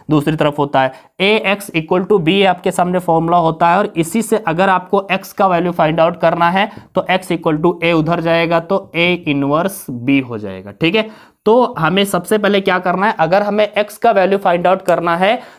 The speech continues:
तो बच्चा सबसे पहले आपको ए इनवर्स फाइंड आउट करना पड़ेगा।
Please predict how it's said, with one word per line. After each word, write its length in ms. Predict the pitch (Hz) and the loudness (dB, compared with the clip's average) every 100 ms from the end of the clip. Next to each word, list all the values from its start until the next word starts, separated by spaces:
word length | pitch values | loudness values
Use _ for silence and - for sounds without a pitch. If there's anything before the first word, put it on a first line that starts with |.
| - | -2
तो 60 | |
बच्चा 220 | 190 175 208 | 0 2 0
सबसे 420 | - 202 - 262 | 0 -4 0 0
पहले 220 | 240 214 | 2 4
आपको 400 | 196 175 - 220 226 | 2 2 0 0 0
ए 120 | 180 196 | 0 2
इनवर्स 480 | 180 160 180 214 | 2 0 0 0
फाइंड 300 | - 156 151 | 0 0 2
आउट 200 | 151 190 | 2 0
करना 320 | - 156 151 143 | 2 0 2 -2
पड़ेगा। 420 | 143 139 143 156 | 0 2 4 2